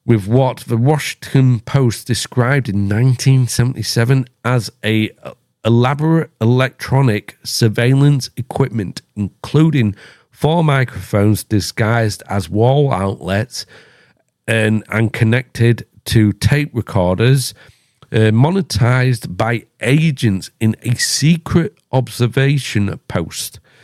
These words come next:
The room, so this little room, the room was also equipped with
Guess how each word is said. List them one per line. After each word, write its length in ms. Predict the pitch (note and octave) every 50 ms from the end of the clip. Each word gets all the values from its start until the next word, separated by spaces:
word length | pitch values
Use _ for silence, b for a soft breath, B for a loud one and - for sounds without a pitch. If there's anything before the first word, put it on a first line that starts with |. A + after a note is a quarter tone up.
| b b b b b b -
The 120 | A2+ A2+
room, 440 | G#2+ A2+ C#3 D#3 E3 D#3 D3 C#3 -
so 260 | - - B2 A#2 A2+ G#2
this 300 | G2 B2 A2 - - B2
little 240 | A#2+ A#2+ E2+ F#2
room, 480 | F#2+ G#2+ B2 C#3 D3 D#3 D3 C3+ - - _ _ _ _ -
the 160 | G#2 G#2+ G#2+
room 340 | A2 C3 D3 D#3 D3+ C#3+ C3
was 160 | A2+ - - - _
also 560 | B2 C3+ D#3+ D#3+ C3+ - - B2 A#2 A#2 A#2+
equipped 520 | G#2 G2 - - - - A#2 - - - -
with 160 | G2 F2+